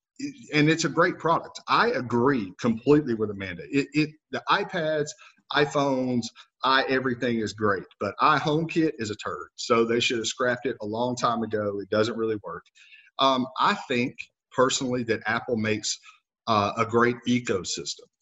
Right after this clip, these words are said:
Now, from a technology standpoint, I don't wanna get into it. I'll just say that I think that for the money you pay, you should get more. <coughs> Um, <clears throat> OnePlus. But what I will say is, is if they would,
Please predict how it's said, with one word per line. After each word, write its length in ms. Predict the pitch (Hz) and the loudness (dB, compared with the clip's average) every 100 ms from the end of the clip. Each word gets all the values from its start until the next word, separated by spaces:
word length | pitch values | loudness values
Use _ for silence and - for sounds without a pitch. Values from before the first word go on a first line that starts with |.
| _ | _
Now, 220 | 120 107 104 | -4 -2 0
from 220 | 117 107 | -2 -2
a 60 | |
technology 680 | 107 127 113 123 175 170 143 | -2 -2 0 0 2 0 0
standpoint, 720 | 135 123 113 107 117 110 107 - | -2 -4 -4 -4 -4 -4 -6 -8
I 100 | 104 | -6
don't 220 | 107 113 | -6 -4
wanna 160 | 120 120 | -4 -4
get 200 | 120 117 | -2 0
into 360 | 107 104 107 101 | 0 -2 -4 -4
it. 80 | 95 | -4
I'll 140 | 101 | -6
just 260 | 104 107 - | -4 -4 -2
say 220 | 107 110 107 | -4 -4 -6
that 100 | 98 | -6
I 120 | 98 113 | -6 -4
think 200 | 113 - | -6 -6
that 100 | 101 - | -8 -4
for 80 | 107 | -4
the 100 | 98 | -2
money 400 | 104 117 135 127 | -2 0 0 -2
you 200 | 113 110 | -2 -4
pay, 160 | 123 104 | -2 -2
you 160 | 98 | -4
should 200 | 98 104 | -6 -6
get 140 | 104 - | -8 -8
more. 420 | 101 101 107 82 - - _ _ _ - | -6 -2 -2 -2 -10 -20 _ _ _ -2
<coughs> 60 | - - _ - | -2 -4 _ -2
Um, 520 | 110 104 101 92 92 - _ | 2 2 2 -2 -8 -14 _
<clears throat> 220 | _ - - 185 123 113 - 107 | _ 2 4 4 0 -4 -8 -8
OnePlus. 520 | 110 107 104 107 98 - - - _ | -6 -6 -6 -6 -6 -8 -12 -20 _
But 320 | 135 143 143 156 | 2 2 2 2
what 160 | 151 | 4
I 60 | 139 | 4
will 260 | 143 160 160 | 4 4 2
say 260 | 165 139 | 0 0
is, 280 | 131 131 120 | 0 0 0
is 200 | 120 113 | -2 -2
if 160 | 123 131 | -4 0
they 160 | 139 | 2
would, 240 | 131 120 | 2 0